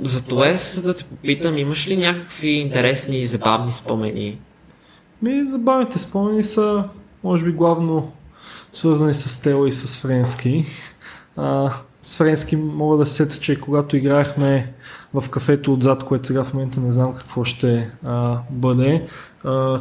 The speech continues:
Speaker 2: като играехме карти, като ни видеше, ни караше да си късаме картите. Стела, може би, все още изкарва хората да обикалят сградата, ако закъсняват и да носят бомбони.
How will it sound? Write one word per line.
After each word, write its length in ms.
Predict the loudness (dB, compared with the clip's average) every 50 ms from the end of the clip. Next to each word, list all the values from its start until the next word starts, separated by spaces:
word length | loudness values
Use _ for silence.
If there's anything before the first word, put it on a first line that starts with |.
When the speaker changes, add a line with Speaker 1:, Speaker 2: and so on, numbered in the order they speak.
| -2 -4
Speaker 2:
като 220 | -4 -2 0 0
играехме 400 | 2 4 4 4 4 2 0 -4 0
карти, 420 | 2 2 2 2 0 -4 -4 0
като 160 | 0 -4 -2 0
ни 80 | -2 0
видеше, 340 | 2 2 2 2 2 0 0
ни 80 | 0
караше 380 | 2 2 2 2 2 0 0 0
да 60 | 0
си 160 | 0 -4 -2
късаме 560 | 0 0 0 2 0 2 2 2 2 2 0 -2 0
картите. 680 | 0 0 0 0 -4 -6 -2 2 2 2 2 0 -2 -6 -10 -18 -20 -20 -20 -12 -6
Стела, 720 | -6 -4 2 2 4 4 6 4 4 4 4 2 2 0 -4 -8 -12 -18 -20 -20 -20 -14 -8
може 200 | -6 -4 -2 0
би, 80 | 0 0
все 220 | 2 2 4 4
още 300 | 4 4 2 0 0 0
изкарва 360 | 0 2 2 2 2 2 2
хората 360 | 2 2 0 0 0 0 2
да 60 | 2 2
обикалят 480 | 2 2 0 0 2 2 2 2 2
сградата, 460 | 0 0 0 2 2 2 0 0 -2
ако 200 | -2 -2 -2 -2
закъсняват 680 | -2 0 -2 -2 -4 -4 0 2 2 4 2 2 0 0
и 20 |
да 80 | 0 2
носят 420 | 4 4 4 4 2 2 0 0
бомбони. 600 | 0 -2 0 0 2 2 2 4 4 2 0 0